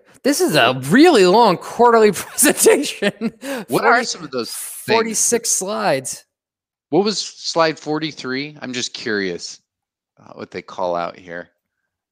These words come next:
Speaker 1: To help government
Speaker 2: No
Speaker 1: combat the pandemic, built a no-code P P E distribution application in Foundry in two days. Wow. Use software-defined data integration to manage capabilities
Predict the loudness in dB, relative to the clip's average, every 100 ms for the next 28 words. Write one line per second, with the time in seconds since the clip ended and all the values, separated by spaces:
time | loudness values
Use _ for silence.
0 | _ _ -8 -6 -4 -4 -2 -4 -8 -4
1 | -4 0 -2 -4 -12 -12 -4 -4 -4 -4
2 | -4 -4 -8 -6 0 0 0 0 0 0
3 | -6 -10 -6 -6 -6 -6 -6 -6 -8 -10
4 | -10 -8 -8 -8 -8 -8 -6 -10 -6 -4
5 | -2 -2 -4 -8 -20 _ _ 0 0 0
6 | -4 0 4 6 6 4 2 4 6 8
7 | 6 4 0 -2 -4 _ _ _ _ _
8 | _ _ _ _ _ _ _ _ _ _
9 | _ -12 -10 -6 -4 -4 -4 -8 -8 -4
10 | 0 0 0 2 2 0 -4 -4 -4 -8
11 | -4 -4 -4 -4 -6 -2 -4 -4 -12